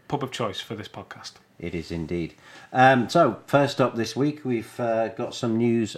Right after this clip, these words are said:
Speaker 2: of a new signing, or a re-signing.
Speaker 1: Yes.
Speaker 2: Tell us about that.
Speaker 1: Well, it's a, it's a re-signing, and for reasons that we'll hear in the Jim Gannon interview in a couple of minutes, uh, it's a statement of intent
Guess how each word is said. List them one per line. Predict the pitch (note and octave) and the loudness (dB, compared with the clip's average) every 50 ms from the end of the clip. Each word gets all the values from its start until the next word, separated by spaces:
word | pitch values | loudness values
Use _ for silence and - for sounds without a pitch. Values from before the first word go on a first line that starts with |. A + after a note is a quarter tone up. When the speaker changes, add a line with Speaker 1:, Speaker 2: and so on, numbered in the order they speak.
| - - | -4 0
Speaker 2:
of | A2+ A2+ A2+ A#2 A2 G#2 - - - | 0 2 2 0 -2 -4 -6 -10 -6
a | - A2 G#2+ | -2 -2 0
new | G#2+ A2 A2 A2+ G#2 | 0 0 -2 -2 -2
signing, | - - B2+ C3+ C3+ B2 G#2 | -2 0 0 2 2 2 2
or | G#2+ G#2 G#2+ G#2+ | 4 4 4 2
a | |
re-signing. | G#2 G2+ A#2 C3 C#3 C3 - - A2+ G2+ F#2+ F#2 F2 E2 D#2 D#2+ - - - _ - | 2 4 2 2 2 0 -2 -4 -2 -2 -2 -4 -6 -8 -10 -12 -18 -20 -20 _ -6
Speaker 1:
Yes. | A#2 B2+ B2 A#2 - | -4 -4 -4 -6 -4
Speaker 2:
Tell | - B2 B2+ | -4 -2 -2
us | A2+ A2+ | 0 2
about | A#2 A#2+ A#2+ A2+ | 4 4 4 4
that. | A#2 A2 - - - _ - | 2 0 -2 -6 -14 _ -2
Speaker 1:
Well, | D3 E3 E3 C3+ G#2+ F#2+ F#2 - - _ _ - | 2 2 2 2 0 -4 -12 -20 -20 _ _ -10
it's | C3+ C3 B2+ - | -8 -8 -6 -6
a, | - C3+ C3 - C#3+ | -6 -6 -6 -6 -6
it's | C#3 B2+ - | -8 -6 -6
a | C#3 B2+ | -6 -6
re-signing, | B2 B2 D3 F#3+ G3+ F#3 - - D#3 B2+ A#2 A2 G#2 G2+ G2+ G2+ G2+ G#2 - | -4 -2 0 0 0 0 -2 0 0 0 0 -2 -4 -8 -8 -10 -12 -10 -8
and | - A#2 A#2+ A#2 A#2 A2+ A2+ A2+ - _ - | -6 -4 -4 -4 -6 -6 -8 -10 -14 _ -20
for | - - B2+ A#2+ | -12 -8 -6 -2
reasons | A#2+ C#3+ F3 F3+ D#3+ C#3+ D#3 D3 B2+ | 0 0 0 0 -2 -4 -6 -6 -6
that | - B2+ A2+ | -8 -8 -6
we'll | B2 A#2+ A#2 | -6 -6 -6
hear | A#2 B2 B2+ B2 B2 A#2+ A2+ A2+ - - | -6 -8 -8 -8 -6 -8 -8 -10 -10 -10
in | C3 A#2+ A#2+ | -8 -8 -6
the | A2+ | -8
Jim | A2+ - B2 A2+ A2 | -6 -6 -6 -6 -6
Gannon | A2+ B2+ C3 C3 B2 A#2 | -4 -4 -2 -2 -2 -4
interview | A2 G#2 - - A2 G#2+ G2+ G2 | -4 -6 -10 -10 -10 -10 -10 -10
in | G2 | -10
a | G2+ | -12
couple | - - G#2+ - A2 | -12 -12 -12 -10 -10
of | G#2+ | -8
minutes, | A2+ G2+ G2 G2 - - - - - - - - - - - _ - | -8 -10 -10 -14 -18 -18 -20 -20 -20 -20 -20 -20 -20 -20 -20 _ -6
uh, | A#2 G#2+ G#2 A2+ A#2+ - | -4 -2 -2 -2 -2 -4
it's | C3+ - - | -10 -10 -10
a | A2+ | -10
statement | - - D3+ D#3+ E3 D#3 D3 | -2 0 0 0 0 -2 -4
of | B2+ B2 | -4 -4
intent | A#2+ A#2 - - - B2+ A#2+ A2 G#2 | -6 -8 -6 -4 -2 -2 -2 -4 -6